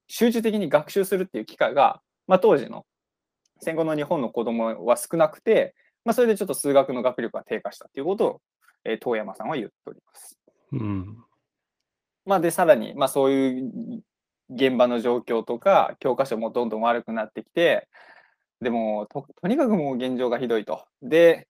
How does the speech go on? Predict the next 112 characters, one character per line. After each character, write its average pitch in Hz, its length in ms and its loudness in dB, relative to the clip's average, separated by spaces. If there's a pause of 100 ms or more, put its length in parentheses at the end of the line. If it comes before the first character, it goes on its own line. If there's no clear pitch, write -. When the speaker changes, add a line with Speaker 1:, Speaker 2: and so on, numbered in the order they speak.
Speaker 1:
え 139 320 -4
ー、 - 40 -16
こ 196 100 2
れ 226 80 2
ま 240 140 -2
で 190 340 4
教-、 165 300 -2
い 131 40 -2
や、 107 140 4
も 117 140 -8
う - 40 -14
教 208 220 0
科 220 100 2
書 208 100 -4
に 131 60 -6
言 110 80 -6
わ 113 80 0
れ 120 80 -2
た 120 80 -4
こ 123 120 -6
と 107 100 -8
を 104 40 -12
た 135 100 -8
だ 104 80 -4
学 110 280 -2
べ 147 100 2
ば 135 140 2
い 135 60 2
い 139 40 -4
か 131 100 0
ら 107 60 2
っ - 20 -10
て - 80 -18
言 120 80 -6
っ - 20 -12
て 180 120 0
た 175 120 0
人 170 160 -4
も、 160 260 2
も 147 160 -6
う 139 40 -8
そ 156 120 -6
の 135 120 0
あ 156 60 4
ま 196 160 4
り 240 140 -2
に 226 140 0
も 233 180 0
ひ 139 160 -6
ど 139 140 0
い - 20 -2
現 127 220 -6
状 147 100 -2
を 151 60 -4
見 175 100 -8
て、 196 200 2
い 113 40 -2
や、 113 160 0
そ - 140 -4
ろ 175 80 0
そ 117 80 -4
ろ 107 80 -6
こ - 140 -6
れ 135 60 2
は 131 60 -2
ま 123 140 -2
ず 160 80 -4
い 165 60 -4
ん - 20 -6
じ 156 80 -4
ゃ - 20 -2
な 160 120 -4
い 156 40 -6
か - 120 4
っ - 80 -2
て - 80 -4
い - 100 -4
う - 80 -20 (340)
こ 123 160 -10
と 123 160 -2
を 139 360 0 (180)
思 127 200 -4
う 113 40 -6
人 190 140 0
が 185 140 2
増 113 60 -6
え 107 80 -4
て 110 100 -10
き - 100 -16
た - 200 -8
っ - 60 -20
て 214 80 -2
い - 20 2
う - 20 -4
と 220 100 -2
こ 226 100 0
ろ 220 80 -2
で、 240 240 0 (340)
え 113 480 0
ー - 20 -20
と、 101 380 -8
序 113 160 -10
章 107 220 -8
が 95 80 -12
終 95 100 -12
わ - 100 -18
っ - 100 -20
て - 60 -20
お - 40 -20
り - 40 -20 (120)
ま - 80 -20
す。 - 260 -18